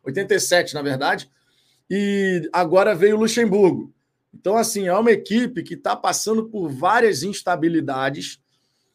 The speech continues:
e, obviamente, o Botafogo vive um ca-, um cenário oposto nesse momento.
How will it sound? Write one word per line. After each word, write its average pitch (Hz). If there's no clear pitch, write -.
e, 220
obviamente, 170
o -
Botafogo 165
vive 151
um 175
ca-, -
um 156
cenário 156
oposto 170
nesse 135
momento. 123